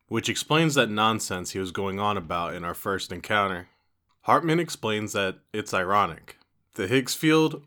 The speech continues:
what gives all other particles their mass, without it, atoms would fly apart, essentially meaning matter as we know it wouldn't exist. Its existence prevents mindless destruction,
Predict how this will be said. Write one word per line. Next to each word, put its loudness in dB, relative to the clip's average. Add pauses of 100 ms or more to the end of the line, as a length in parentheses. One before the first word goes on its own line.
(120)
what -4
gives -2
all 4
other 2
particles 0
their -2
mass, -4 (680)
without 4
it, -4 (460)
atoms 2
would -8
fly 2
apart, 0
essentially -2
meaning -2
matter 2
as -2
we -10
know -4
it -8
wouldn't -4
exist. -6 (540)
Its -4
existence 0
prevents 0
mindless 0
destruction, -2